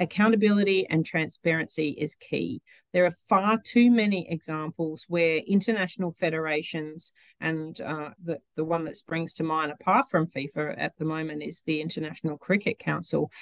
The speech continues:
hands over a big bucket of money to each of its member federations in order to have development of the game in their own countries. And of course, there is a bigger bucket of money that's given to those countries that qualify for the,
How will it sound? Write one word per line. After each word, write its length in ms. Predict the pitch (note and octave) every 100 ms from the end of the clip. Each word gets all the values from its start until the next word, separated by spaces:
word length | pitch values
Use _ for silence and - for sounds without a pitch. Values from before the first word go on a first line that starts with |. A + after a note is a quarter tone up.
| -
hands 340 | - G#3+ A#3 G#3+
over 320 | F3+ E3+ F3
a 60 | E3
big 340 | - D4+ A3
bucket 320 | F3+ E3+ E3
of 140 | D3+ D#3+
money 380 | D#3+ D#3 D#3 -
to 180 | -
each 220 | F#3 G3+ -
of 100 | D#3+
its 220 | - -
member 320 | E3+ E3 D#3+
federations 840 | - E3 D#3 E3 G#3 - B3+ B3+ - - -
in 140 | A3
order 280 | B3 C#4+ B3+
to 160 | G3+ G3
have 280 | G3 F#3
development 600 | - F3 G3 G#3 - E3+
of 120 | D#3+ -
the 80 | E3
game 400 | D#3+ D3+ D3 D3+
in 220 | F3+ F3+
their 200 | E3 D#3
own 180 | D3+ D3+
countries. 680 | - D#3 D#3+ - - - - _ - _
And 280 | F#3 F3+ E3+
of 120 | E3
course, 320 | - F#3+ F#3
there 240 | - E3+ D#3+
is 160 | D#3
a 160 | E3 D#3 -
bigger 260 | A#3+ G#3
bucket 380 | E3 D3+ - D#3
of 100 | C#3+
money 320 | E3 D3+ D#3 D3
that's 180 | -
given 300 | - E3 E3
to 100 | D#3+
those 420 | D#3 D3+ D#3 D#3+ -
countries 680 | - E3+ D#3+ D#3+ D#3 - -
that 200 | D3 - _
qualify 560 | D3+ F3+ F#3 F3 E3
for 220 | E3+ - E3
the, 260 | D#3+ E3